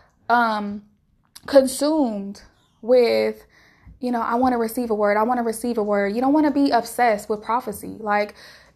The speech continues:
it's a gift, you right? It's, it's, it's amazing. I, I agree.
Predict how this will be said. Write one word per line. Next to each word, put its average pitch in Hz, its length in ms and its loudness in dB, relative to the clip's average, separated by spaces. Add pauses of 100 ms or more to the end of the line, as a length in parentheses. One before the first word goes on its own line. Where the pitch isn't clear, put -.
it's 269 180 -2
a 277 80 4
gift, 226 420 0
you 233 80 -2
right? 233 240 2
It's, 226 160 -2
it's, 240 200 -2
it's 254 280 0
amazing. 240 560 -2
I, 226 160 2
I 233 200 2
agree. 214 520 -2